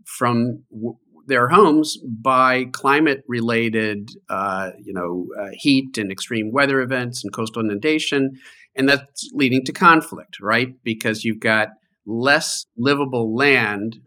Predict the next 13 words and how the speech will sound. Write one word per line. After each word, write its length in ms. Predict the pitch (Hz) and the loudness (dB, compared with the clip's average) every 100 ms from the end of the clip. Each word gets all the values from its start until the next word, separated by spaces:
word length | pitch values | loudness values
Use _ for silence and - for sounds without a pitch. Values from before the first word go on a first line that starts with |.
| - | -8
um, 420 | 104 98 95 95 95 - - | -4 -4 -4 -6 -10 -20 -12
less, 280 | 117 123 127 - | -4 -4 -4 -2
uh, 160 | 117 - - _ - | -2 -2 -12 _ -14
uh, 140 | 101 104 | -14 -12
habitable, 760 | - 135 143 131 107 101 95 95 | -2 0 2 -2 -6 -6 -8 -6
um, 500 | 104 95 90 90 92 - - | -2 -2 -2 -6 -12 -16 -20
you 80 | |
know, 420 | 92 87 87 - 113 | -18 -18 -18 -10 -2
land, 460 | 139 131 104 101 101 _ _ _ _ _ _ _ - _ _ _ _ _ _ _ _ - | 2 2 0 -4 -10 _ _ _ _ _ _ _ -20 _ _ _ _ _ _ _ _ -10
a 80 | 113 | -6
larger 540 | 117 139 156 147 156 | 0 6 8 6 2
global 320 | 135 135 123 | 4 2 2
population, 1000 | 123 131 127 120 120 156 - 175 180 - | 2 2 2 0 2 2 2 0 -2 -6